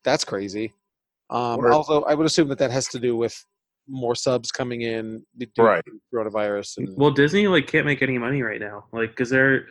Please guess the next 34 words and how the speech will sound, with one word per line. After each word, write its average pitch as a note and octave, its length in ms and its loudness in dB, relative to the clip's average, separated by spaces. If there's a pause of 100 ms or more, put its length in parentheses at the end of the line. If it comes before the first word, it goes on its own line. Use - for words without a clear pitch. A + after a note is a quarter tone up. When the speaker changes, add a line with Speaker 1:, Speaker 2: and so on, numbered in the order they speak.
(160)
Speaker 3:
everything D3 340 2
they B2+ 100 6
do A#2+ 260 4
is A#2+ 100 2
about A2 400 -2
in A#2 120 -2
person, A2 560 -2 (640)
you A#2 80 -2
know, A2+ 180 2
like G#2+ 220 0 (160)
Speaker 1:
Oh, D#3+ 200 6
yeah. A#2 200 4
Speaker 3:
cruises, A2+ 280 -4 (280)
stores, A#2 680 2
Disneyland. A2+ 840 -2 (840)
Like, A2 300 -2 (240)
I B2+ 60 -2
think B2 180 0
they C3 80 2
were, C3 120 4
they A#2+ 180 2
said A#2 180 -2
they're A#2+ 160 2
losing A#2 300 0
three A#2 180 0
hundred A#2 200 2
million A2 280 -4
dollars G#2+ 340 -6
a G#2 60 -16
day G#2 400 -12 (100)
or A#2+ 100 -8
something B2+ 340 -8
like C3 180 -6
that. C#3+ 240 -6